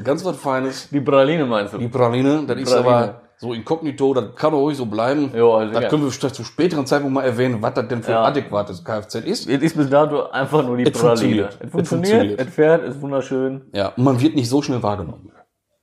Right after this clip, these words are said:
Speaker 1: <laughs> Was ja vielleicht auch nicht so schlecht ist manchmal.
Speaker 2: Ist in dem Auto auch nicht unbedingt eine schlechte Eigenschaft,
Speaker 1: Nee.
Speaker 2: nicht direkt gesehen zu werden, aber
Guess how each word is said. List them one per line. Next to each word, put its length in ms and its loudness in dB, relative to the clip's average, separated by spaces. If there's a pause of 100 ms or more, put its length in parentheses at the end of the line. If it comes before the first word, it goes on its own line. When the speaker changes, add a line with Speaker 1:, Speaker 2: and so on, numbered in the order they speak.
(140)
Speaker 1:
<laughs> 480 -16
Was 120 -2
ja 80 2
vielleicht 240 2
auch 100 -8
nicht 160 2
so 140 0
schlecht 280 -4
ist 160 -16
manchmal. 240 -8
Speaker 2:
Ist 100 -2
in 80 0
dem 160 4
Auto 420 2
auch 140 4
nicht 140 -4
unbedingt 340 -4
eine 120 -6
schlechte 380 -2
Eigenschaft, 380 2
Speaker 1:
Nee. 80 0
Speaker 2:
nicht 180 -4
direkt 220 -2
gesehen 280 -2
zu 140 -8
werden, 200 -2
aber 300 -8